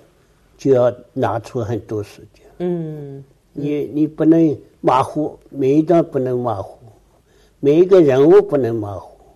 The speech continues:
Speaker 1: 人物都是有依据的人物，
Speaker 2: 嗯。
Speaker 1: 不是想象的、空想的，没一个是空想的。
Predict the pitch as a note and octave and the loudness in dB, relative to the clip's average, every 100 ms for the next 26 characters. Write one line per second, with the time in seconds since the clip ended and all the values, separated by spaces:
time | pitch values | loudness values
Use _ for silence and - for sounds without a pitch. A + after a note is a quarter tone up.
0 | _ _ _ - D3 G#3+ A3+ - A3+ G3 | _ _ _ 0 4 4 4 0 -2 2
1 | F#3 E3+ B2+ - _ _ _ _ - C3 | 4 4 0 -10 _ _ _ _ -4 0
2 | C3+ E3 G3 G3+ - F3 D3 B2 G#2+ G2+ | 2 0 -2 -4 -2 0 2 2 -2 -6
3 | F#2+ - - E3+ C#3+ C#3 _ - D#3 F3 | -12 -18 -12 -10 -10 -16 _ -6 -2 -2
4 | E3+ C#3+ G#2 - C3+ A#2+ G2 - - F3 | 0 -2 -2 -2 -2 -2 -10 -20 0 2
5 | E3+ - A2+ F2 - _ _ _ _ _ | 2 -2 -14 -14 -20 _ _ _ _ _
6 | - G3 A#3 G#3+ G#3+ F#3+ E3+ - D3+ C#3 | 4 4 4 2 4 4 2 0 -4 -4
7 | - G#2 - | -4 -14 -16